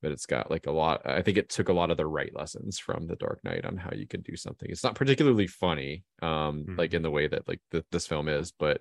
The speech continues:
Speaker 1: um, I think that the, the way it unfolds and some of, like, the, the eye candy and practical effects and things like that are very much, um, le-, lend themselves well. And,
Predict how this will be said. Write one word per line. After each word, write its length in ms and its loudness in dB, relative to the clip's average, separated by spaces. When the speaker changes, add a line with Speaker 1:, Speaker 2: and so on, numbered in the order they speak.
Speaker 1:
um, 380 0
I 80 4
think 300 0
that 180 -2
the, 240 -2
the 140 2
way 120 10
it 60 6
unfolds 720 8
and 100 2
some 140 2
of, 60 6
like, 180 2
the, 240 0
the 80 -2
eye 180 2
candy 560 0
and 160 -6
practical 460 0
effects 380 -2
and 140 -8
things 220 -8
like 200 -6
that 300 0
are 380 -6
very 220 2
much, 460 -6
um, 380 -6
le-, 280 4
lend 240 4
themselves 380 2
well. 360 2
And, 260 -4